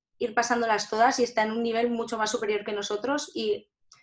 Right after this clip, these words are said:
es el que todos nosotros, al, al que todos nosotros queremos llegar, ¿no? Como mínimo. Entonces, yo lo veo como una persona que tiene ganas de ayudar,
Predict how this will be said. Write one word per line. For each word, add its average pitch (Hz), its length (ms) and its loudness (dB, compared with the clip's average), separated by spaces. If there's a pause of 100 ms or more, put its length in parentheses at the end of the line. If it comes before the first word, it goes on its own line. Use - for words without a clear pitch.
(220)
es 240 200 2
el 254 140 4
que 202 260 -2
todos 254 380 6
nosotros, 262 580 0
al, 170 220 -2
al 208 120 -2
que 208 100 -6
todos 220 140 -2
nosotros 240 300 -4
queremos 220 500 -4 (120)
llegar, 196 420 4
¿no? 240 300 2 (280)
Como 226 220 6
mínimo. 202 640 0 (400)
Entonces, 240 680 2 (580)
yo 240 200 8
lo 269 120 10
veo 277 140 10
como 262 140 4
una 254 180 6
persona 262 680 4
que 240 80 6
tiene 233 200 0
ganas 226 220 2
de 240 60 6
ayudar, 214 460 4